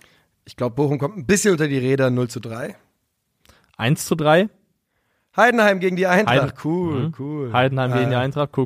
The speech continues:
Speaker 2: cool, cool.
Speaker 1: Ich sag
Speaker 2: Ähm,
Speaker 1: eins zu zwei.
Speaker 2: zwei zu eins.
Speaker 1: Hm, find ich gar nicht so verkehrt.
Speaker 2: Darmstadt, <coughs> Darmstadt, Augsburg.
Speaker 1: Das, ich werd nicht gucken, Derby geht null zu null aus.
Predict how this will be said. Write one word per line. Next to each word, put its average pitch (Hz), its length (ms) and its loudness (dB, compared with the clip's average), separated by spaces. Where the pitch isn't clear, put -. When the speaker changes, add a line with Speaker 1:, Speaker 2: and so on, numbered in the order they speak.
Speaker 2:
cool, 131 180 0
cool. 170 220 2
Speaker 1:
Ich 131 120 -10
sag 147 140 2
Speaker 2:
Ähm, 123 480 4
Speaker 1:
eins 120 80 -4
zu 120 60 -4
zwei. 123 340 -2
Speaker 2:
zwei 127 300 0
zu - 200 -4
eins. 135 440 -2
Speaker 1:
Hm, 123 280 -14
find 127 160 -14
ich 113 80 -18
gar 131 120 -10
nicht 123 100 -8
so 139 100 -8
verkehrt. 127 260 -4
Speaker 2:
Darmstadt, 165 540 2
<coughs> - 400 -2
Darmstadt, 180 440 4
Augsburg. 160 500 2
Speaker 1:
Das, 143 460 -2
ich 127 160 -8
werd 156 160 4
nicht 135 160 -2
gucken, 185 240 2
Derby 131 320 2
geht 135 160 -2
null 139 160 0
zu 131 140 -2
null 131 180 0
aus. 165 280 -4